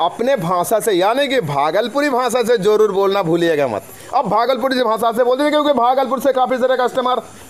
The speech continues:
हमारे साथ बने रहते हैं। जैसे कि हमारा काफ़ी सारा customer है, मैं हर एक का नाम बता सकता हूँ, काफ़ी सारा customer है। तो चलिए दादा, थोड़ा आप अपने भाषा से जो है वहाँ भागलपुर में काफ़ी सारा customer है हमारा,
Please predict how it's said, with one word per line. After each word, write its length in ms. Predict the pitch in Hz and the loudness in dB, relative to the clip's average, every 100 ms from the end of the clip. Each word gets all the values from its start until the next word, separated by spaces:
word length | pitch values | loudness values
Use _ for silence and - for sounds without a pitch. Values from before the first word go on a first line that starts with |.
| - | -6
हमारे 320 | 190 226 240 | -2 0 0
साथ 520 | 240 240 240 - - | 0 -2 -2 -12 -8
बने 220 | 117 226 254 | -2 0 2
रहते 220 | 254 247 | 2 0
हैं। 100 | 226 | 0
जैसे 260 | 240 240 | 0 0
कि 160 | 226 233 - - 247 247 - - - | 0 -2 -2 -14 -18 -16 -16 -18 -8
हमारा 340 | 135 208 226 226 - - 254 | -4 0 0 0 -4 -8 -2
काफ़ी 280 | 247 262 | 0 0
सारा 200 | 240 254 | 0 0
customer 400 | 233 226 226 220 | 0 0 0 0
है, 60 | 220 | 0
मैं 100 | 214 | 0
हर 180 | 202 247 | 0 0
एक 120 | 254 | 0
का 80 | 254 | 0
नाम 200 | 233 233 | 0 0
बता 220 | 233 226 214 | 0 0 0
सकता 260 | 202 - | -2 0
हूँ, 200 | 190 196 - 185 - - - - | 0 0 -4 -12 -18 -20 -20 -4
काफ़ी 320 | 262 269 294 | 0 0 0
सारा 180 | 240 220 | 0 0
customer 340 | 170 151 123 | -2 -2 -2
है। 60 | 104 | -2
तो 100 | 165 | -2
चलिए 240 | 160 294 | 0 2
दादा, 180 | 277 262 | 2 2
थोड़ा 200 | 254 247 | 0 0
आप 300 | 214 202 226 | 0 0 0
अपने 260 | 220 220 254 | -2 0 2
भाषा 280 | 233 233 226 | 2 2 0
से 140 | 226 | 0
जो 140 | 214 226 | 2 2
है 180 | 214 190 - | 2 -2 -6
वहाँ 240 | 196 185 190 | -6 -2 0
भागलपुर 400 | 180 226 214 226 | 0 0 0 0
में 100 | 226 | 0
काफ़ी 220 | 214 226 | 0 0
सारा 140 | 233 | 0
customer 380 | 226 208 220 214 | 0 0 0 0
है 80 | 214 | 0
हमारा, 260 | 208 208 | 0 -2